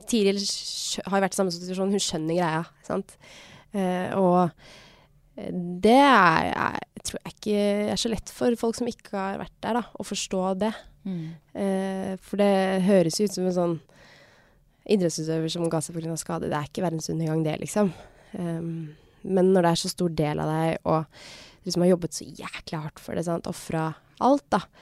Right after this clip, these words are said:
Speaker 1: så er det ganske sånn, det er en veldig sånn, det er en død, på en måte, sant?
Speaker 2: Mm.
Speaker 1: Du mister jo en veldig stor del av deg selv, og det er liksom, det er ikke bare det at,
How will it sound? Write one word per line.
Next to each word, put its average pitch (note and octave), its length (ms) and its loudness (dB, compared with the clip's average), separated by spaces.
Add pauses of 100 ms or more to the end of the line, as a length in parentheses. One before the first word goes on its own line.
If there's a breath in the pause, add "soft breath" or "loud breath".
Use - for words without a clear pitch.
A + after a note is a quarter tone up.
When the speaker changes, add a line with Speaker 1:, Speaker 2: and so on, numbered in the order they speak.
(480 soft breath)
Speaker 1:
så - 320 -2
er - 420 0
det - 100 -6
ganske A3+ 340 -4
sånn, G#3 180 -6
det - 100 -4
er B3 120 -2
en C#4 80 -2
veldig A#3 160 -2
sånn, B3 220 2
det A3+ 100 0
er B3 80 2
en B3+ 80 2 (400)
død, A3+ 420 0
på C#4+ 120 -4
en C#4 80 0
måte, C4+ 200 -6 (400 loud breath)
sant? F3+ 380 -2
Speaker 2:
Mm. - 60 -
Speaker 1:
Du A#3 100 -2
mister - 500 -2
jo G#3+ 60 4
en A3+ 80 4
veldig G3 120 -2
stor F#3+ 360 -4
del E3 240 -2
av F3 80 -4
deg F3 80 -4
selv, G#3+ 360 0
og F#3 80 0
det F#3+ 100 4
er F#3 80 2
liksom, F3+ 240 -2
det F3 100 -2
er - 60 -10
ikke A3 120 0
bare F#3 240 6
det F3 100 0
at, - 200 -8